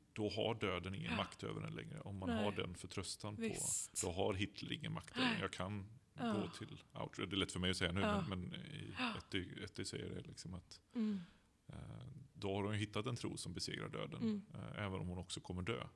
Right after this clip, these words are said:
Speaker 1: liksom. Ehm, och den fördriver ju all form av, liksom, försök av, av ondskan
Speaker 2: Ja.
Speaker 1: att kontrollera och, och förstöra
Speaker 2: Mm.
Speaker 1: människors liv, liksom.
Speaker 2: Ja.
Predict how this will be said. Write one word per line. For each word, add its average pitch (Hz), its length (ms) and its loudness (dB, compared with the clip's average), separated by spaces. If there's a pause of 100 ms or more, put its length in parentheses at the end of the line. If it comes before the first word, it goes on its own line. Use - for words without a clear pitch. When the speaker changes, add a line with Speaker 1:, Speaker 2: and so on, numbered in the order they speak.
Speaker 1:
liksom. 254 300 2 (840)
Ehm, 76 580 -6
och 104 100 -6
den 95 180 2
fördriver 90 380 2
ju - 80 2
all - 220 -2
form - 280 -2
av, 57 200 -6
liksom, 98 400 -8 (840)
försök - 460 0
av, 90 220 0
av 101 100 -2 (100)
ondskan 104 320 0
Speaker 2:
Ja. 104 60 0
Speaker 1:
att - 80 -8
kontrollera 107 680 -4 (100)
och, 110 360 -8
och 104 60 -10
förstöra 214 320 4
Speaker 2:
Mm. 98 160 0
Speaker 1:
människors - 380 -6
liv, - 220 -6
liksom. - 180 0
Speaker 2:
Ja. 202 260 2